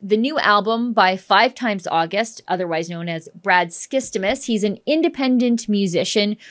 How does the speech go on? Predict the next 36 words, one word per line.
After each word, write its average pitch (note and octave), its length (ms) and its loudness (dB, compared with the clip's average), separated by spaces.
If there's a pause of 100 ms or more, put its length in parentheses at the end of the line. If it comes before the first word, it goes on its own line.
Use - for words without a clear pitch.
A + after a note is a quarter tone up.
(200)
who C#4 180 -2
has C4+ 360 2
really D4+ 540 0 (360)
taken F4 320 0
a C#4+ 60 2
stand, G#3+ 540 0
especially G4 460 0
during C4+ 220 -2
the B3 80 -2
pandemic, G3 600 -2 (240)
in D4+ 160 0
the D4+ 160 -2
interest C#4 400 -4
of F3 200 0 (120)
free C#4 420 -4
thought A#3+ 640 0 (480)
and G#3+ 120 -2
free G#3+ 400 0
expression. F#3 840 -2
And F#3+ 320 -4
the G#3+ 80 -4
beauty B3+ 500 2
is, F3+ 280 -2 (200)
he's C#4 320 -2
an C#4+ 100 -4
independent B3 560 -2
musician, G3 520 -4
so G3+ 160 -4
he's F#3+ 220 -8
really B3+ 240 0
not B3 180 2
beholden G3 460 -4
to - 120 -10
anybody. F3 480 0
And F3 120 -4
he C4+ 480 -6